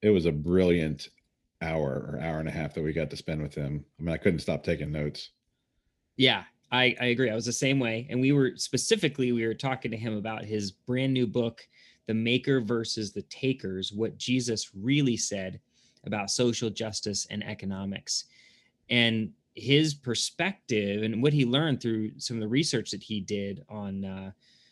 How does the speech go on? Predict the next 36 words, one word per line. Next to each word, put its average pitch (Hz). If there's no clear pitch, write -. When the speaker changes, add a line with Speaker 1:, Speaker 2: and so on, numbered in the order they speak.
Speaker 2:
on 101
Jesus 113
and 104
how 127
Jesus 113
taught 131
based -
differently 117
based 117
on 110
where 117
he 110
was 107
geographically 104
was 92
fascinating. 95
But 104
real 165
quick, 160
before 165
we 180
dive 151
into 147
that, 123
though, 120
um, 117
thank 160
you, 151
thank 143
you, 135
thank 131
you 120
for 117
continuing 120
to 110
listen 131